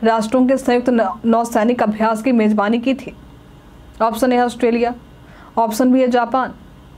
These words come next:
ऑप्शन सी अमेरिका, ऑप्शन डी है भारत। इसका सही उत्तर है भारत। महाकुंभ दो हज़ार पच्चीस के लिए बहुरंगी नए प्रतीक चिन्ह का अनावरण किसने किया है? ऑप्शन ए है योगी आदित्यनाथ, ऑप्शन बी है केशव प्रसाद मौर्य,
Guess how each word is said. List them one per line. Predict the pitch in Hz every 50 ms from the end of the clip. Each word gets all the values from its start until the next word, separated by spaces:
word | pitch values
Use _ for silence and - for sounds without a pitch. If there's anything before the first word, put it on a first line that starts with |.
| - -
ऑप्शन | 226 233 214 220 262 262 247
सी | 254 262 247
अमेरिका, | 240 233 233 226 220 220 214 220 240 247 - - - - - - - - - - - -
ऑप्शन | 220 214 214 214 240 240
डी | 233 247
है | 247 233
भारत। | 214 208 247 254 240 208 - - - - - - - - - - - - - - - - - -
इसका | 240 233 233 - 269 254 240
सही | 247 - 262 247 233 247
उत्तर | 247 247 247 247
है | 247
भारत। | 240 226 - - 254 254 240 202 - - - - - - - - - - - - - - - - - - - - - - - - - - -
महाकुंभ | 247 254 254 320 349 359 359 349 339 320 320
दो | 294 302 302
हज़ार | 285 294 302 302
पच्चीस | 302 - 277 262 269 294 294 285 294
के | - 302
लिए | 277 277 294 277
बहुरंगी | 240 247 226 254 269 254 254 254 254 269
नए | 262 254 254 254
प्रतीक | 254 - 240 220 220 247 247 240 -
चिन्ह | 254 240 240 247
का | 240 233
अनावरण | 226 226 220 220 220 220 220 220 233
किसने | 233 233 240 220 220 - 247 247
किया | 240 262 262 254
है? | 226 - - - - - - - -
ऑप्शन | 254 262 269 269 - 330 311 311
ए | 311
है | 320 339 277
योगी | 262 269 262 262 294
आदित्यनाथ, | 285 269 269 262 285 269 262 254 277 269 277 - - - - - - -
ऑप्शन | 247 254 247 - 294 277 269
बी | 262 277 269
है | 277 269
केशव | 277 277 254 247 - 277
प्रसाद | 262 269 254 247 254 277 247 247 240 233
मौर्य, | 233 240 254 240 202 -